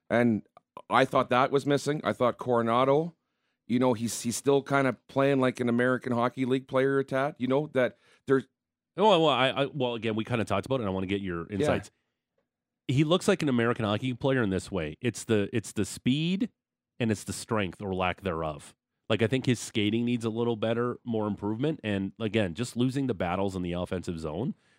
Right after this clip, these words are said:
Speaker 2: that, that's hurting this guy. And again, the, the raw ability's there, the talent is there, and the release is incredible and the shot.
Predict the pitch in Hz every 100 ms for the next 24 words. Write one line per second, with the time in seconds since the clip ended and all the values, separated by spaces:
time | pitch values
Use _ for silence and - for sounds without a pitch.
0 | - 120 - 120 - 110 107 98 90 -
1 | 92 76 120 131 127 120 82 107 - 110
2 | 107 120 135 104 104 113 107 92 92 107
3 | 95 - 101 107 107 87 90 80 120 -
4 | _ _ - 107 104 101 101 110 107 101
5 | 85 80 92 92 107 95 85 80 - 85
6 | 110